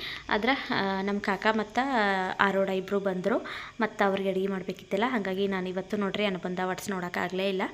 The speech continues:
ಅದಕ್ಕೆ ಇನ್ನು, ಆ, ಟೈಮನ್ನು ಜಾಸ್ತಿ ಆಗಿಬಿಟ್ಟಿತ್ತು. ನಮ್ಮ ಮನೆಯವರು "ಸರಿ ಆಯ್ತು ನಾನೆಲ್ಲ ಹೆಚ್ಚಿಕೊಡ್ತೀನಿ" ಅಂತೇಳಿ ಅವರು ಈರುಳ್ಳಿ ಎಲ್ಲ ಹೆಚ್ಚಿಕೊಡತ್ತಿದ್ರು. ಇನ್ನು ಚಪಾತಿ ರೊಟ್ಟಿ ಎಲ್ಲ ಮಾಡ್ಕೊಂಡು ತಿನ್-, ನಿಂತ್ರೆ ಇನ್ನೂ ಲೇಟ್ ಆಕತ್ತಂತೇಳಿ ನಾನು ಎಗ್ ಬಿರಿಯಾನಿ ಮಾಡಿರಾತಂತೇಳಿ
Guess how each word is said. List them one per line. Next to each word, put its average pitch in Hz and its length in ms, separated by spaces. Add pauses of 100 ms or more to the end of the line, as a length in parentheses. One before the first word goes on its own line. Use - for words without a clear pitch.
(420)
ಅದಕ್ಕೆ 220 480
ಇನ್ನು, 208 400 (220)
ಆ, - 140 (580)
ಟೈಮನ್ನು 202 380
ಜಾಸ್ತಿ 196 340
ಆಗಿಬಿಟ್ಟಿತ್ತು. 190 520 (480)
ನಮ್ಮ 214 120
ಮನೆಯವರು 202 760
"ಸರಿ 196 240
ಆಯ್ತು 190 220
ನಾನೆಲ್ಲ 185 260
ಹೆಚ್ಚಿಕೊಡ್ತೀನಿ" 185 580
ಅಂತೇಳಿ 190 300
ಅವರು 196 240
ಈರುಳ್ಳಿ 190 380
ಎಲ್ಲ 185 120
ಹೆಚ್ಚಿಕೊಡತ್ತಿದ್ರು. 180 800 (260)
ಇನ್ನು 220 200
ಚಪಾತಿ 202 540
ರೊಟ್ಟಿ 196 240
ಎಲ್ಲ 190 140
ಮಾಡ್ಕೊಂಡು 185 400
ತಿನ್-, 202 240
ನಿಂತ್ರೆ 202 400
ಇನ್ನೂ 190 160
ಲೇಟ್ 185 260
ಆಕತ್ತಂತೇಳಿ 190 560
ನಾನು 196 260
ಎಗ್ 185 240
ಬಿರಿಯಾನಿ 190 300
ಮಾಡಿರಾತಂತೇಳಿ 185 840